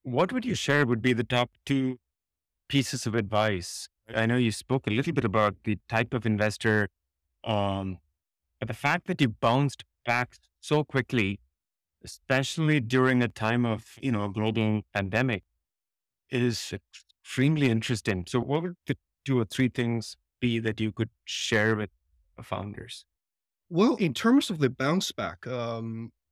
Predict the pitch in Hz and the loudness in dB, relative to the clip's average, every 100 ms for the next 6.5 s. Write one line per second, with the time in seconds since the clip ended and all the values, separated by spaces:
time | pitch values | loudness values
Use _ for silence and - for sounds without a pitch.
0 | _ - 156 156 147 - 170 202 - - | _ -4 2 2 2 4 6 6 2 2
1 | 170 196 - 123 123 107 - 95 - 82 | 4 6 2 -2 -6 -6 -6 -8 -8 -12
2 | - 123 113 113 - 139 131 117 113 117 | -8 -6 -4 -6 -4 -2 0 0 -2 -6
3 | 107 101 107 107 107 104 101 101 _ - | -8 -10 -6 -6 -2 -2 -4 -8 _ -4
4 | 131 165 147 104 113 110 120 - 98 98 | -2 -2 -6 -4 -2 0 0 0 -4 -6
5 | 92 - 92 90 - 113 101 107 107 104 | -8 -8 -10 -10 -14 -10 -8 -8 -6 -8
6 | 107 117 117 107 98 | -6 -4 -2 -4 -6